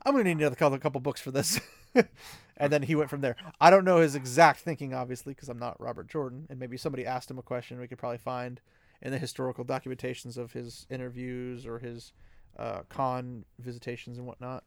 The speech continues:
but, um, I would like to think that he knew at least he was gonna do a trilogy before he got any further, and then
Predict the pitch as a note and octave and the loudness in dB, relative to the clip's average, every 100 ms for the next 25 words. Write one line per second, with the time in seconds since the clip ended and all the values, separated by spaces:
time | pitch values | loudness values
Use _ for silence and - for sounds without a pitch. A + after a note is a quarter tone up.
0 | - C3 - - - - _ - - - | -10 -10 -10 -16 -20 -20 _ -20 -20 -20
1 | - A#2+ A#2+ G#2 F2+ A#2+ - _ - - | -18 -8 -6 -6 -10 -16 -20 _ -20 -20
2 | - - _ - - _ _ _ - - | -20 -20 _ -20 -20 _ _ _ -20 -20
3 | _ _ - E3+ F#3 F3+ G3 F3 F#3+ E3+ | _ _ 4 6 6 6 4 4 -4 -4
4 | D#3+ D3+ E3+ D#3+ C#3+ C3+ C#3+ B2 - C#3 | -6 -6 0 2 2 2 -2 -2 -4 -4
5 | C#3 C3 B2+ B2 - B2+ B2+ B2 C3 A#2+ | -2 -2 -2 -4 -2 -2 -2 -6 -8 -10
6 | _ _ _ _ - C3 - C#3 B2+ B2+ | _ _ _ _ -10 -8 -6 -4 -2 0
7 | A#2+ A2+ _ A#2+ B2+ A#2+ B2 - A2 - | -2 -6 _ -14 -10 -4 -4 -4 -10 -6
8 | B2+ B2 C3 C3 B2 B2 B2 B2 A#2+ | -4 -4 -4 -6 -8 -8 -6 -6 -8